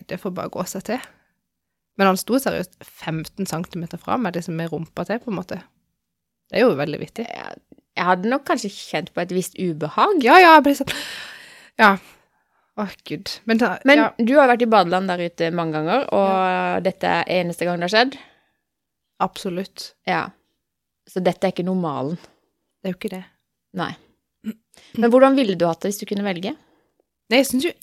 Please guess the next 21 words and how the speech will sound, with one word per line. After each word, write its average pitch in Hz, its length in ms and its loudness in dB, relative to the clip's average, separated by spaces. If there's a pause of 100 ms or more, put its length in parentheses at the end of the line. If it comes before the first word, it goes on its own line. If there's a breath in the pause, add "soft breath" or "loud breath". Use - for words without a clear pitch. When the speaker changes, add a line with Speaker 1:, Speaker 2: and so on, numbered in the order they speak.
Speaker 1:
i 202 80 0 (140)
utgangspunktet 214 420 -6
synes 220 240 -6
jeg 196 60 0
jo - 20 0
det 160 80 0
egentlig 165 220 -8
er - 20 -6
en 156 80 -8
god 147 160 -4
løsning. 196 320 -6 (160)
Speaker 2:
Mm. 202 240 -2
Speaker 1:
Men 185 80 0
jeg 175 80 -2
husker - 220 -2
jeg 269 80 -4
var - 80 -10
stresset - 340 -10
for 220 160 -2
det 185 80 -12
før. - 320 -6